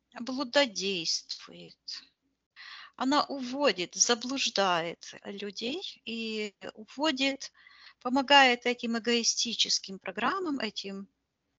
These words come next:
э, контрактам древним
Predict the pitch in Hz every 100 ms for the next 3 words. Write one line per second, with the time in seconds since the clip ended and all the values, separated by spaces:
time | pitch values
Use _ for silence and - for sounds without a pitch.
0 | _ - - - - _ - 196 190 254
1 | 262 247 208 - - 247 247 294 311 311
2 | 311 359